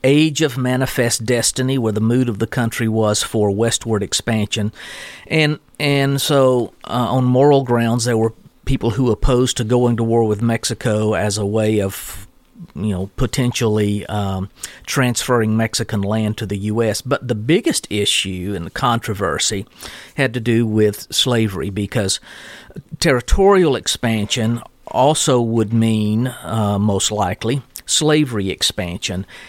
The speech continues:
And the abolitionist movement had really begun to heat up in the eighteen thirties and forties. And so there was strong opposition to slavery, and that's gonna translate into strong opposition to this war.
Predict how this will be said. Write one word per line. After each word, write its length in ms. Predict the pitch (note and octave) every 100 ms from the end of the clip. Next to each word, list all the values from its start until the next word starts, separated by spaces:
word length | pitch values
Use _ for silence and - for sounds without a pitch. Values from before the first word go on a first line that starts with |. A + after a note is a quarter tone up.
| -
And 160 | A#2
the 120 | G#2 A2
abolitionist 760 | A#2+ B2+ E3+ - D#3+ C#3+ -
movement 500 | C#3+ C#3 B2+ B2 A#2
had 200 | A2+ G2
really 580 | A2 A#2+ C#3+ D#3+ D#3+ C#3+
begun 560 | A#2+ B2 A#2 A#2 A#2 A#2
to 140 | A2
heat 280 | - C3+ A#2
up 300 | A2+ A2 -
in 80 | G#2
the 160 | G#2+
eighteen 520 | G#2+ A#2 - B2 A2
thirties 640 | G2+ - A#2+ A#2+ B2 A#2+ -
and 200 | G2+ F#2+
forties. 560 | - A2+ G#2+ G#2 G#2 - - - - - -
And 240 | A#2 G#2+
so 200 | - A2+
there 220 | A#2 A2+
was 520 | A2 G#2+ G2 G2 G2 -
strong 440 | - C#3+ C#3 C3+
opposition 640 | B2 A2+ G#2 A#2+ A2 - G2
to 120 | -
slavery, 640 | - A#2 A#2+ A#2 G#2+ G#2 F#2+
and 160 | G#2
that's 220 | A2 B2+ -
gonna 200 | A2+ G#2
translate 680 | - A#2+ A2 G#2+ G2+ G2+
into 260 | G2+ G2 -
strong 440 | - - A2 A2+
opposition 680 | A2 G#2 G#2 F#2 G#2+ - F#2+
to 60 | F#2+
this 200 | F2+ -
war. 380 | G2+ G2 E2